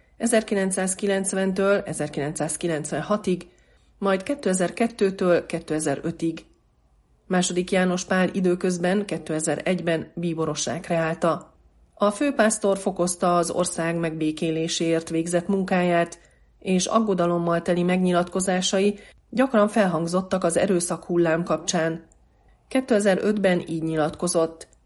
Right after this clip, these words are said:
„Elszomorítottak és aggasztanak bennünket a nap mint nap előforduló bűnügyi események.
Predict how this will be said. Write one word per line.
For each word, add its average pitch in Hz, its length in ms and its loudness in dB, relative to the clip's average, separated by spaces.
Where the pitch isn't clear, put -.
„Elszomorítottak 196 1120 2
és 170 280 -4
aggasztanak 165 680 -2
bennünket 175 840 2
a - 120 -2
nap 214 220 2
mint 190 240 0
nap 190 180 0
előforduló 175 920 0
bűnügyi 180 500 2
események. 156 800 -2